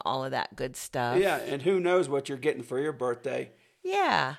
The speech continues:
Speaker 1: who knows? Anyway, I'll let y'all know next time we talk. But we've had quite the week. The universe gave us a gift.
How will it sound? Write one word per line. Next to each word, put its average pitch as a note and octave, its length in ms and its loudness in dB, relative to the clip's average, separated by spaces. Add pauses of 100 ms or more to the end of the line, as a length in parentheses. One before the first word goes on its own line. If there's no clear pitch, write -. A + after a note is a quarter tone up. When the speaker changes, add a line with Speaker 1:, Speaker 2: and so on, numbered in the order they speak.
Speaker 1:
who C#4+ 140 0
knows? G#3 580 0
Anyway, F3 440 6
I'll F#3+ 120 10
let G#3+ 160 8
y'all D3 240 4
know D3+ 440 2
next D#3+ 260 -8
time D#3 220 -6
we C3+ 100 -8
talk. C#3+ 480 -10
But C4+ 120 10
we've C#4 180 6
had C#4+ 260 4
quite F4 260 6
the G#3+ 120 4
week. F#3 320 4
The G3+ 80 -2
universe A3+ 500 4
gave E3 240 2
us E3 140 -2
a D#3+ 40 -4
gift. D#3 640 -2